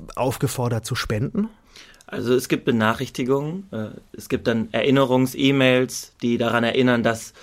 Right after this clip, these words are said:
Speaker 2: doch mal bitte ein Ergebnis eingetragen werden soll. Wenn es keinen klaren Gewinner gibt, dann wird's natürlich schwierig.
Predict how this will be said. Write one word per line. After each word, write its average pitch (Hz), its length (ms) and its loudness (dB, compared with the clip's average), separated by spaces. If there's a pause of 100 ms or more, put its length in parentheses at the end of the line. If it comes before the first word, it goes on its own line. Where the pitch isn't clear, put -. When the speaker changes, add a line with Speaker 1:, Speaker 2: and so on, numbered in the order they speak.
(120)
Speaker 2:
doch 110 120 0
mal 113 160 2
bitte 113 280 0
ein 107 260 2
Ergebnis 113 540 -2
eingetragen 110 640 -2
werden 107 240 -2
soll. 107 260 -2 (460)
Wenn 120 100 4
es - 260 -4
keinen 127 400 2
klaren 110 380 -2
Gewinner 123 360 -2
gibt, 143 340 -4
dann 113 280 -2
wird's 117 280 -4
natürlich 110 360 -4
schwierig. 127 460 -4